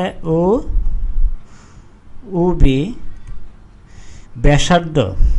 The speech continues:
ব্যাসার্ধ চাপ বা বৃত্তাংশ এই এবি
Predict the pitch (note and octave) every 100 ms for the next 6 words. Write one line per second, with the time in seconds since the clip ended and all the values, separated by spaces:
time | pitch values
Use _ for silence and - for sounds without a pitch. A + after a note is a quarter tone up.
0 | - C#3+ B2+ B2+ - C#3+ C#3+ D3+ D#3+ A#3
1 | - - - - - - - - - -
2 | - - - - - - - - - -
3 | - - - - - - - - - -
4 | - - - - C3 C3 C3+ C3+ C#3+ -
5 | D3+ D3 - D#3+ - D3+ D#3 - D3 D3
6 | D3 C#3+ D3 G3